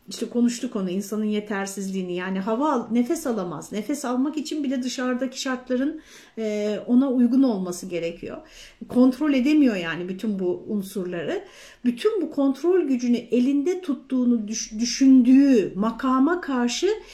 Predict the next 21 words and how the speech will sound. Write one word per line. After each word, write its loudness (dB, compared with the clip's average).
büyük 2
bir 2
ilgi 2
duyuyor. -6
O 2
makamı 0
hoşnut -2
etmek, -4
o 0
makamla 0
iyi 4
geçinmek -2
ihtiyacı -6
duyuyor. -4
İşte -2
insandaki, -2
e, 0
ibadet 2
fikrinin 0
menşei 4
burasıdır. -2